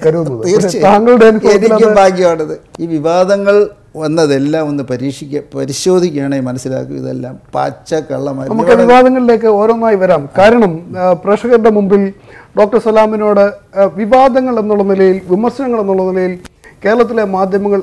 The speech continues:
Speaker 1: എടുത്തു കാട്ടിയ ചില കാര്യങ്ങൾ ചോദിക്കാനായുണ്ട്. വിമർശ-, വിമർശനങ്ങൾക്ക് കൊടുക്കുന്ന അതേ അവസരം തന്നെ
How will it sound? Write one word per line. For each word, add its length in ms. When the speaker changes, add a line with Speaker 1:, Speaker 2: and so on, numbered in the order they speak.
Speaker 1:
എടുത്തു 260
കാട്ടിയ 360
ചില 200
കാര്യങ്ങൾ 420
ചോദിക്കാനായുണ്ട്. 720
വിമർശ-, 440
വിമർശനങ്ങൾക്ക് 640
കൊടുക്കുന്ന 460
അതേ 320
അവസരം 500
തന്നെ 220